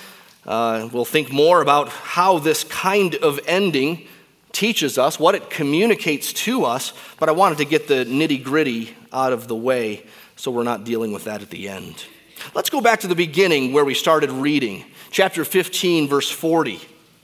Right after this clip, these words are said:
Here we see the first of six points that we'll work through. The woman's, the women's gaze. The women's gaze. Verse forty tells us there were also women looking on from a distance.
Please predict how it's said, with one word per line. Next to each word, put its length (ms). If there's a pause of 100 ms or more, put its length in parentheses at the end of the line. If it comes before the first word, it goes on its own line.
(520)
Here 180
we 120
see 500 (100)
the 80
first 360
of 100
six 460
points 460
that 100
we'll 140
work 180
through. 460 (920)
The 80
woman's, 520
the 100
women's 460
gaze. 1120 (460)
The 60
women's 300
gaze. 1040 (880)
Verse 180
forty 320
tells 380
us 120
there 120
were 140
also 320
women 600 (360)
looking 500
on 400
from 240
a 60
distance. 920